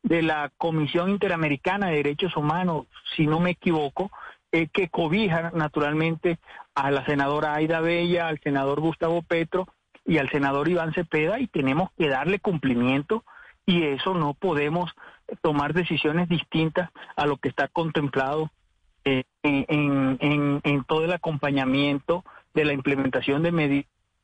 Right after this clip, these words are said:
que tiene que ver en el traslado de sus medidas de protección en todo el territorio nacional. Esa es la diferencia de los senadores que tienen medidas cautelares y de los que no tienen medidas cautelares.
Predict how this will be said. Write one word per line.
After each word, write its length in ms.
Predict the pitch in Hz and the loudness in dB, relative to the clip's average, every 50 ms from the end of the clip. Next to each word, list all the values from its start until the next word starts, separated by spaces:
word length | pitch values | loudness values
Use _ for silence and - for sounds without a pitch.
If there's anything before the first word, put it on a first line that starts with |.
| _ _ - - | _ _ -6 -4
que 80 | - 139 | -2 -2
tiene 300 | - - 143 147 156 156 | 0 0 0 0 0 0
que 140 | - 151 143 | 0 0 0
ver 280 | 143 143 147 151 160 - - - - - - - _ _ _ | 2 2 0 -2 -4 -10 -16 -20 -20 -20 -20 -20 _ _ _
en 360 | 160 156 151 147 143 143 147 | 0 2 2 2 2 2 2
el 160 | 156 156 - | 0 0 0
traslado 580 | - 170 151 127 127 143 143 139 139 160 170 175 | 0 -2 -2 0 0 0 0 0 0 0 0 0
de 60 | 156 | 0
sus 200 | - - 151 135 | 0 -2 -2 0
medidas 300 | 147 143 139 143 147 160 | 0 2 2 2 2 2
de 60 | 175 | 0
protección 500 | 165 - 160 - - 123 - 147 143 156 | -2 -2 -4 -2 -4 -2 0 0 2 2
en 80 | 160 151 | 2 0
todo 220 | - - 143 147 | 0 0 0 0
el 80 | 147 143 | 0 0
territorio 480 | - 139 131 123 - - 123 127 135 135 | -2 -2 -2 -2 -2 0 0 0 2 0
nacional. 440 | 131 120 - - 120 113 120 117 - _ - - - _ | 0 -2 -4 -2 -2 -2 -2 -2 -6 _ -20 -20 -10 _
Esa 280 | - 185 190 180 - 214 | 0 0 2 2 0 0
es 40 | 208 | 0
la 100 | 208 185 | 2 2
diferencia 840 | 175 156 139 - 151 139 151 175 196 220 208 - 214 185 147 - - | 0 -2 0 0 0 0 0 0 0 0 0 0 -2 -2 -2 -4 -2
de 140 | 139 143 139 | -2 0 0
los 180 | 139 127 - | 0 -2 -2
senadores 560 | - 143 143 143 143 143 156 175 190 185 170 - | 0 0 2 2 2 0 0 0 0 -2 -2 -2
que 120 | - 147 | -4 -4
tienen 320 | - - 147 143 143 139 135 | -2 0 0 0 2 2 2
medidas 280 | 139 143 160 190 208 | 2 2 2 2 0
cautelares 600 | - - 208 185 - 175 170 180 196 220 240 233 - | 0 -2 -4 -2 0 0 0 0 0 0 -2 -2 0
y 100 | 202 180 | 0 2
de 100 | 170 147 | 2 2
los 140 | 139 139 - | 0 -4 -4
que 100 | - 151 | -2 0
no 140 | 139 139 135 | 0 0 0
tienen 320 | - - 151 151 151 151 147 | 0 0 0 0 0 0 0
medidas 340 | 143 135 131 131 135 135 | 2 2 2 0 0 -2
cautelares. 880 | - - 135 127 - 123 120 120 123 113 107 104 - - - - - | -2 -4 -4 -2 0 0 2 2 2 0 -2 -4 -6 -10 -12 -14 -14